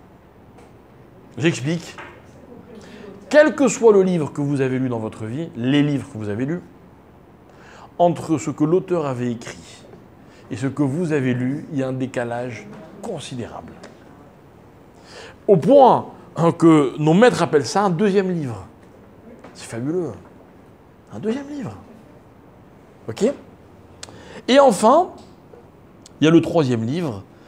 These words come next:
qui s'appelle Sippour. Sippour, c'est quoi ? Écoutez bien. C'est ce que le, le lecteur raconte.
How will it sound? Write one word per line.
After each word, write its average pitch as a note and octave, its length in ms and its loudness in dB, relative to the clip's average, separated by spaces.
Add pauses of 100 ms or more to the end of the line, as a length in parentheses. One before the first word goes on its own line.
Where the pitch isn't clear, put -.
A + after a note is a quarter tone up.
(200)
qui C#3+ 120 -6
s'appelle F#3 440 -2
Sippour. A2+ 720 -4 (960)
Sippour, G3 480 -4
c'est C#3 140 -4
quoi ? C#3+ 360 -4 (220)
Écoutez - 160 -18
bien. D3 260 -6 (920)
C'est - 200 -2
ce A#3+ 140 0
que G3 420 6
le, G#3 320 4
le G3 160 4
lecteur A#3 800 2 (360)
raconte. D#3 680 0